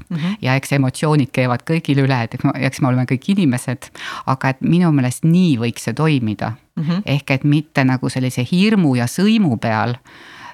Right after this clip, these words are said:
Speaker 2: äh, no sõim, sõim nii-öelda ülekantud tähenduses, ma ei usu, et keegi nüüd tänapäeval koolis enam sõimab otseselt kedagi, aga nagu ülekantud tähenduses,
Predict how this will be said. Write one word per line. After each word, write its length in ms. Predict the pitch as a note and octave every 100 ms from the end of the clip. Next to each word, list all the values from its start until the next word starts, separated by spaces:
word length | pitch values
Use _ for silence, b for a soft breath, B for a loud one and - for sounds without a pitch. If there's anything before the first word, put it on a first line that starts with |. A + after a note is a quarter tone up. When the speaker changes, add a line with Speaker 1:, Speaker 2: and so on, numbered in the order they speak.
| -
Speaker 2:
äh, 300 | C3+ C3 B2+ C#3+
no 120 | C#3+
sõim, 520 | - F3 D3+ B2 C3
sõim 320 | - F3 D#3+ C#3
nii-öelda 240 | B2+ B2+
ülekantud 540 | C#3+ A#2+ A#2+ A#2 - -
tähenduses, 360 | A#2+ A#2+ A#2
ma 100 | B2+
ei 60 | B2
usu, 200 | C3 B2+
et 140 | A2+
keegi 260 | - A#2 A#2+
nüüd 140 | A2+ -
tänapäeval 380 | B2+ A2+ A#2+ A#2+
koolis 320 | C3 A#2+ -
enam 220 | B2 A#2+ - B -
sõimab 400 | F3 D3+ B2 A2+
otseselt 360 | A#2 - C3 C3
kedagi, 380 | B2 A#2+ B2
aga 160 | A2 A#2
nagu 200 | C3 C#3+
ülekantud 520 | F3+ D#3 C3 A#2+ C3+
tähenduses, 420 | C3+ C3+ A#2+ A#2+